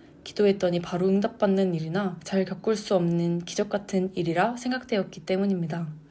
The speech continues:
당연히 하나님은 전지전능하시고 우리의 지나가는 한탄도 들으시고 기억하시는 분임을 인정하고 믿음으로 고백하지만 힘든 일이 있을 때마다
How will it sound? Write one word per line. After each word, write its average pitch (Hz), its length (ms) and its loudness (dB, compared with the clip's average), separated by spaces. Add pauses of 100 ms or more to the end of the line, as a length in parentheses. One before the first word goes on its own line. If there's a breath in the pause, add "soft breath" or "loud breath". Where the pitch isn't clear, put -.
(540 loud breath)
당연히 247 380 4
하나님은 269 460 4
전지전능하시고 196 1160 2 (420 loud breath)
우리의 240 340 8
지나가는 208 440 2
한탄도 247 520 2
들으시고 175 640 -2
기억하시는 185 680 0
분임을 170 460 -2
인정하고 202 720 2 (220 loud breath)
믿음으로 185 420 2
고백하지만 180 800 -2 (400 loud breath)
힘든 277 380 4
일이 247 160 6
있을 196 380 2
때마다 175 600 2